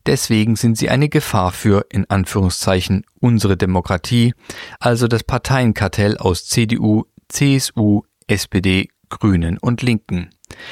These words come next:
dem so sehr an Demokratie gelegen ist, dass es nicht mal die Bundestagswahl neu prüfen lässt, obwohl sehr offensichtlich ist, dass das Bündnis Sarah Wagenknecht die fünf Prozent Hürde dann doch nehmen würde und die aktuelle Regierung am Ende wäre.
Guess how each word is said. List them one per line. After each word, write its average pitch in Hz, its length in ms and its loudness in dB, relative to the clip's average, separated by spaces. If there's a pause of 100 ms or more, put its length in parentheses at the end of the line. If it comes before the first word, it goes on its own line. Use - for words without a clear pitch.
(240)
dem 135 160 2
so 143 100 2
sehr 151 260 2
an 127 120 0
Demokratie 127 580 0
gelegen 95 380 2
ist, 110 320 0 (220)
dass - 200 -2
es - 180 -2
nicht 139 340 0
mal 95 200 2
die 110 100 0
Bundestagswahl 98 1000 0
neu 101 220 2
prüfen 135 420 0
lässt, 98 340 0 (280)
obwohl 147 340 0
sehr - 180 0
offensichtlich 131 720 -2
ist, - 260 -2 (280)
dass 120 160 -2
das - 180 -2
Bündnis 139 440 0
Sarah 95 280 -2
Wagenknecht 101 760 -2
die 151 80 -2
fünf - 320 -2
Prozent - 580 -2
Hürde 101 300 2
dann 143 340 -2
doch 131 240 -2
nehmen 98 340 0
würde 110 320 2 (280)
und 131 200 -2
die - 140 -6
aktuelle 120 480 -2
Regierung 117 480 0
am 147 200 -2
Ende 92 320 2
wäre. 87 360 0